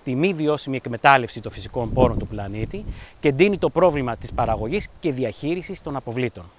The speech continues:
Ας εστιάσουμε τώρα στο έδαφος, που είναι ένας σημαντικός φυσικός πόρος που συχνά τον παραβλέπουμε. Το πλήθος των μικροοργανισμών που ζουν σε μία κουταλιά υγιούς εδάφους είναι πολύ μεγαλύτερο από το πλήθος των ανθρώπων που κατοικούν σήμερα στη Γη.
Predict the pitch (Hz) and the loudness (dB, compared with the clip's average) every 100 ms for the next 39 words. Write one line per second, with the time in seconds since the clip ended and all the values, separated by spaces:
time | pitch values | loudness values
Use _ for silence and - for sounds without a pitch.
0 | _ _ - - - - - - 160 143 | _ _ -20 -20 -20 -20 -20 -4 0 2
1 | 160 185 226 208 196 185 147 - 127 123 | 4 8 8 6 0 4 2 2 2 2
2 | 143 190 - 190 190 180 - 139 127 127 | 0 -2 -2 -2 0 -2 -2 0 0 0
3 | 196 - - 127 170 151 - 117 123 175 | -2 -2 -6 -4 -2 -2 -2 -2 0 -2
4 | - - - 151 143 131 139 180 190 170 | -6 -12 -2 -2 0 -2 0 0 0 0
5 | 143 131 131 113 92 - - - - - | 2 4 2 0 -4 -12 -10 -10 -10 -12
6 | - - - 151 - 190 226 202 165 143 | -14 -16 2 4 6 4 2 2 2 2
7 | 139 131 127 135 170 117 131 127 185 131 | 2 4 2 4 0 0 0 4 4 4
8 | - 120 147 196 170 135 123 147 160 - | -2 0 2 2 0 -2 2 4 4 2
9 | 147 131 143 208 - 131 123 117 104 139 | -4 0 2 0 0 0 2 2 0 -4
10 | 175 - - 143 175 - 135 190 202 135 | -6 -8 -6 -2 0 0 0 0 -2 -2
11 | 156 170 127 107 - 110 - 190 - - | -2 -2 -4 -6 -8 -6 0 0 0 -8
12 | 107 104 - 117 135 202 151 131 113 123 | -8 -8 -6 -6 -4 -8 -8 -8 -8 -8
13 | 202 175 170 196 190 - 139 123 | -8 -6 -6 -4 -6 -6 -2 -2